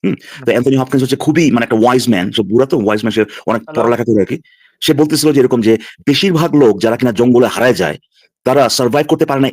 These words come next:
Speaker 1: এই কারণে।
Speaker 2: হ্যালো।
Speaker 1: ভাই একটু, একটু শুনেন, একটু, একটু থামেন, হ্যাঁ। এই কারণ তারা সারভাইভ করতে পারে না এই কারণে যে তারা এটা বিশ্বাসই করতে পারে না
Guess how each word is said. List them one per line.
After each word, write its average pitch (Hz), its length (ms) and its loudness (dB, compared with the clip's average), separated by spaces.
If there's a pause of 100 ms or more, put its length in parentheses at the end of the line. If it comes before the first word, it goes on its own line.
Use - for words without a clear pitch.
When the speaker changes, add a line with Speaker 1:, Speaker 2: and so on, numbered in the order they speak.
Speaker 1:
এই 185 160 2
কারণে। 160 300 0
Speaker 2:
হ্যালো। 165 240 -8 (960)
Speaker 1:
ভাই 127 100 2
একটু, 127 160 0
একটু 135 220 0
শুনেন, 123 260 0
একটু, - 340 -2
একটু 98 180 -4
থামেন, 95 240 -4
হ্যাঁ। 147 120 -2 (280)
এই 151 180 2
কারণ 170 220 0 (140)
তারা 139 120 0
সারভাইভ 147 320 0
করতে 160 160 0
পারে 147 160 -2
না 151 120 0 (120)
এই 185 140 2
কারণে 160 340 0
যে 123 80 0
তারা 143 180 -2
এটা 143 140 0
বিশ্বাসই 170 460 -2
করতে 440 160 2
পারে 131 200 0
না 82 140 -6